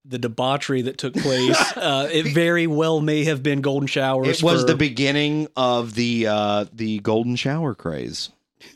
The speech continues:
Speaker 2: that swept Europe all throughout the fifteen hundreds. We all know this. Um, British doctors,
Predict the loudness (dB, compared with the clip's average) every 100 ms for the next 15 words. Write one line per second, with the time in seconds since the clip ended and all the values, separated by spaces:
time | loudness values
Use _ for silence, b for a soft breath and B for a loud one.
0 | B B -8 -6 -4 -2 0 0 0 -2
1 | -2 -2 0 0 0 -2 -4 -6 -6 -6
2 | -8 -8 -2 2 2 2 -2 -8 -12 B
3 | B B -8 -4 0 0 0 -2 -8 _
4 | -10 -4 -4 2 2 2 2 2 2 0
5 | -6